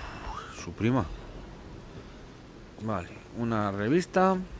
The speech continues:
Pero no hemos encontrado llaves encima.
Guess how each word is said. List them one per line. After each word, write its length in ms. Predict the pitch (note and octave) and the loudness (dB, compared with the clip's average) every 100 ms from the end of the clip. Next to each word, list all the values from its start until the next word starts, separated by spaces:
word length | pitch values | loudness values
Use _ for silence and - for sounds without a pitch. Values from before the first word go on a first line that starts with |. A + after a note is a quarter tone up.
| - - - - - - - - - - - - - - - | -12 -14 -16 -18 -16 -16 -16 -18 -18 -18 -18 -18 -18 -16 -4
Pero 140 | G2 | 2
no 80 | A2 | 6
hemos 160 | E3 F3+ | 8 8
encontrado 360 | F#3 D#3+ D3 | 8 10 12
llaves 300 | C#3+ F#3 C#3+ | 12 12 12
encima. 420 | B2 A#2 F#3 G#2 | 10 8 8 6